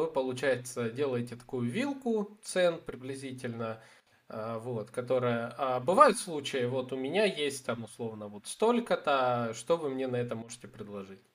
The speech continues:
Это вообще эффективно, это адекватно, вот так работать?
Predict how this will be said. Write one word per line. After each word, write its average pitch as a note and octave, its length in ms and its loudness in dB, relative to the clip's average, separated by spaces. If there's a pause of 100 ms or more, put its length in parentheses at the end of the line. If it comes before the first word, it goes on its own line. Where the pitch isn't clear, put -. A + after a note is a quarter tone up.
(320)
Это A#2+ 180 4
вообще B2+ 260 -2
эффективно, G3+ 520 -2
это A#2 260 0
адекватно, B2 680 -2 (440)
вот A2 220 -16 (200)
так G#2 280 -8
работать? G#2 500 -14